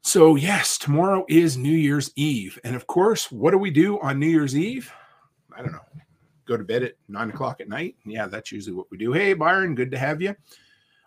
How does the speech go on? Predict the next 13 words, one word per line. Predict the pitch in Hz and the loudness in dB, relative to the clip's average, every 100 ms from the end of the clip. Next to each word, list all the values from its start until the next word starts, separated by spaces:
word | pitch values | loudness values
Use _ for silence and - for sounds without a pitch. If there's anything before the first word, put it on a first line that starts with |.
| - | -2
Honestly, | 147 175 175 185 180 180 - | 2 2 0 2 2 2 -2
this | 143 139 143 | -4 -2 -2
entire | 135 160 135 | 0 2 2
month | 127 131 110 | 0 -2 -4
is | 98 | -10
kind | - 120 110 | -10 -6 -4
of | 101 | -4
me | 113 120 117 _ _ _ - 127 | -4 -4 -6 _ _ _ -12 -4
looking | 139 139 123 | -4 -2 -6
forward | - 131 120 113 107 | -2 0 0 -2 -6
to | - 123 120 110 _ - | -6 -4 -2 -6 _ -12
next | 110 113 - - | -10 -10 -10 -8
year | 101 85 | -8 -8